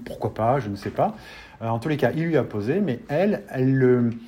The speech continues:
elle avait mal vécu déjà la question en elle-même.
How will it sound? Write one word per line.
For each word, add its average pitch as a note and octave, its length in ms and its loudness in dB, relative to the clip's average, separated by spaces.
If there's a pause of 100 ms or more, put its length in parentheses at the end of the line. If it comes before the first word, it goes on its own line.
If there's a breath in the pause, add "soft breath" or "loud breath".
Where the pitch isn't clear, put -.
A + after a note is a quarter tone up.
(200 loud breath)
elle A#2+ 120 0
avait C3+ 180 4
mal F#3+ 280 4
vécu C#3+ 420 -2
déjà D3 320 4
la C#3 120 2
question - 640 -2
en - 240 4
elle-même. C#3+ 580 0